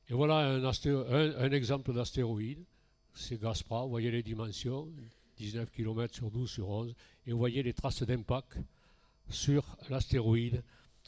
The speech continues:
Il y a des impacts partout dans le système solaire. Donc, nous avons cette ceinture d'astéroïdes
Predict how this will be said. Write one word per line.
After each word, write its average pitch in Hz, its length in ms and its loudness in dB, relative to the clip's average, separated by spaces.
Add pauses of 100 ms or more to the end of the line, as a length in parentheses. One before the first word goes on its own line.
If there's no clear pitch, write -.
(180)
Il 120 60 -8
y 113 60 -2
a 123 160 -2 (200)
des 123 200 0
impacts 117 440 -4
partout 120 460 -6 (320)
dans 113 100 -6
le 117 80 -2
système 110 440 -6
solaire. 92 440 -12 (720)
Donc, 160 380 4 (960)
nous 156 180 2
avons 160 220 6
cette 131 320 0
ceinture 175 500 0
d'astéroïdes 110 720 -2